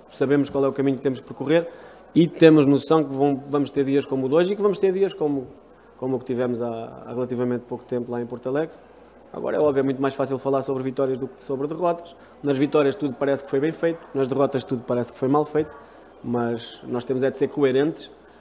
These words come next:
pensar muito com a cabeça, sermos muito racionais e deixar também essa análise mais emocional para, para vocês e,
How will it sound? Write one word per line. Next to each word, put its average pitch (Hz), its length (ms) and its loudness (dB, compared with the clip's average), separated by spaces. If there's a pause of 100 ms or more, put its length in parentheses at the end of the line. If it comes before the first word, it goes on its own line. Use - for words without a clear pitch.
(200)
pensar 131 300 -2
muito 131 240 -2
com 139 80 -2
a 123 40 -2
cabeça, 139 380 -4
sermos 127 240 -4
muito 131 200 -2
racionais 139 600 0 (520)
e 269 80 -2
deixar 254 300 -2
também 170 240 0
essa 165 180 -2
análise 143 260 2
mais 139 200 2
emocional 135 480 -2
para, 131 220 -8
para 123 240 -6
vocês 123 520 2
e, 120 40 -4